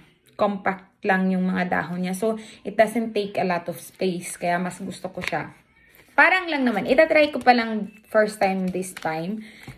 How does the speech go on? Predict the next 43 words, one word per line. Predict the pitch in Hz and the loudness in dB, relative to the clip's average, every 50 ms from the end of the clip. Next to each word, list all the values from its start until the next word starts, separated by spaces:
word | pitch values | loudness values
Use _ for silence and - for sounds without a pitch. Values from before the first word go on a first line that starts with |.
| - - | -10 -6
Nakikita | 208 220 233 254 240 226 233 240 233 220 | -4 -2 2 2 2 2 2 0 0 2
ko | 233 | 0
lang | 226 208 208 208 | 0 0 -2 -2
naman | 202 202 196 196 | -2 -2 -4 -4
sa | 190 - 196 - | -4 -6 -6 -6
picture | - 185 185 185 - - - 165 170 175 170 175 | -6 -8 -8 -10 -16 -10 -6 -4 -4 -4 -6 -6
kung | - 185 190 190 | -4 -4 0 2
ganyan | 208 202 208 208 202 202 196 196 | 2 2 2 2 -2 -2 -2 -2
nga | 185 180 - | -4 -4 -6
yun. | - 180 170 165 170 170 | -6 -8 -6 -6 -8 -8
So, | - - 202 | -8 -6 -6
hindi | 196 220 220 214 214 | -4 -4 -4 -4 -4
siya | 214 - 208 | -4 -4 -6
masyadong | 202 196 190 - 190 180 175 185 185 180 185 185 185 - - - - - - _ _ | -6 -6 -6 -4 -2 -2 -2 -2 -4 -4 -4 -4 -6 -8 -12 -20 -20 -20 -20 _ _
kailangan | - 214 208 202 185 185 185 185 | -2 -2 0 0 0 0 0 0
ng | 175 175 175 175 170 170 180 180 | -2 -2 -6 -8 -8 -10 -8 -6
big | 185 185 - - - | -6 -6 -6 -8 -14
space, | - - - 185 170 175 180 - - - | -18 -16 -12 -12 -10 -10 -12 -14 -14 -12
diba? | 156 160 - - - - - _ - - - - - - - - - - - - - - - - - - - - - - - - - | -12 -10 -10 -12 -14 -14 -18 _ -18 -16 -16 -16 -16 -16 -16 -16 -16 -16 -16 -14 -14 -14 -14 -16 -20 -20 -20 -20 -18 -16 -16 -4 4
Tapos, | - 311 339 339 - 208 202 | 6 6 6 6 4 -2 -4
syempre, | 214 - 277 302 339 349 330 - 233 220 214 240 | -2 0 2 2 2 0 0 0 2 4 4 4
bumili | 214 202 202 208 202 196 214 254 | 4 2 -2 -2 -2 -2 0 2
na | 262 254 | 4 4
rin | 233 220 214 | 4 2 0
ako | 202 202 208 196 190 | -2 -2 -2 0 0
ng | 185 180 185 202 202 185 - _ _ _ _ _ - | 0 0 -2 -4 -6 -8 -14 _ _ _ _ _ -4
patola. | 139 143 - 175 165 151 - - - - - - _ _ _ _ _ _ _ _ _ _ _ _ _ _ _ _ _ _ _ _ _ _ | -4 -2 -2 0 -2 -2 -2 -6 -10 -14 -18 -20 _ _ _ _ _ _ _ _ _ _ _ _ _ _ _ _ _ _ _ _ _ _
Tatry | - 233 226 226 294 302 330 311 | -2 0 4 4 4 2 2 0
ko | 330 311 | 0 0
lang | 311 302 302 | 2 2 0
naman. | 294 277 262 254 247 226 214 226 | 2 2 2 2 2 2 2 2
Never | 240 240 247 262 254 254 | 2 4 4 2 2 2
pa. | - 220 - - | 2 0 2 2
Nagplanta | 247 262 254 240 233 - - - - - _ _ _ _ - 254 254 254 247 254 | 2 2 0 0 -4 -8 -12 -20 -20 -20 _ _ _ _ -2 2 2 2 2 2
ko | 269 262 | 0 2
ng | 254 247 247 | 2 2 2
patola | 240 226 226 - 202 202 202 190 | 2 2 2 4 4 4 4 4
last | 185 185 185 180 - - - | 2 0 -2 -6 -8 -12 -10
year, | 180 170 170 170 | -6 -6 -6 -4
pero | - - 202 208 | -2 -2 -2 0
hindi | 214 220 220 214 | 0 0 0 -2
siya | 208 - 208 196 | -2 -4 -4 -4
namunga. | 190 185 180 165 165 160 151 | -4 -4 -4 -6 -8 -10 -12